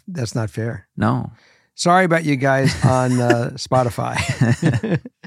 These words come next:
Speaker 1: <laughs> We're gonna finish the sentence. I'm pointing to my Dad's Fix It Shop sign.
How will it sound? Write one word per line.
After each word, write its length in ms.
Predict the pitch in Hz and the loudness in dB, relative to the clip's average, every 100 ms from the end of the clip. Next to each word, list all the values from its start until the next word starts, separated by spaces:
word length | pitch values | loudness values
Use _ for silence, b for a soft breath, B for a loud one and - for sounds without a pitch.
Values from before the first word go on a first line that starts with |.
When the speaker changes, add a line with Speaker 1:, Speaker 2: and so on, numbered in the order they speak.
| - - | -18 -10
Speaker 1:
<laughs> 400 | - - - - | -10 -10 -14 0
We're 160 | 160 | 2
gonna 180 | 170 156 | 4 2
finish 320 | - 151 139 | 0 0 0
the 120 | 151 | 0
sentence. 300 | 117 147 131 | -2 -2 -2
I'm 120 | 127 127 | -2 0
pointing 360 | 156 165 156 | 0 0 0
to 80 | 139 | 0
my 260 | 131 123 123 B B B | 2 0 -2 B B B
Dad's 280 | 139 131 - | 2 2 0
Fix 260 | 135 123 | -2 -2
It 120 | 120 101 | -2 -2
Shop 300 | 117 104 - | -4 -4 -6
sign. 400 | 117 110 117 | -6 -6 -8